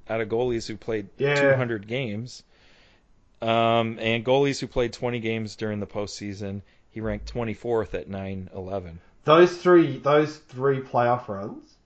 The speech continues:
Speaker 2: absolutely tanked his numbers.
Speaker 1: And they count.
Speaker 2: And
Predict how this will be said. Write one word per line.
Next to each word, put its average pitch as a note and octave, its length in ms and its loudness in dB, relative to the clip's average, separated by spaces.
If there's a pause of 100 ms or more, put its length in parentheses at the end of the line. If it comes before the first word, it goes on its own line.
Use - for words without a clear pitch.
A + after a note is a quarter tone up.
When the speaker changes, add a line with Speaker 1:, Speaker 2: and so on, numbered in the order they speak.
(520)
Speaker 2:
absolutely B2+ 760 -4 (400)
tanked B2 280 -4
his G#2 160 -10
numbers. G2 400 -12 (360)
Speaker 1:
And G#2+ 120 -4
they G#2+ 100 0
count. G#2 280 -6
Speaker 2:
And A2 300 -2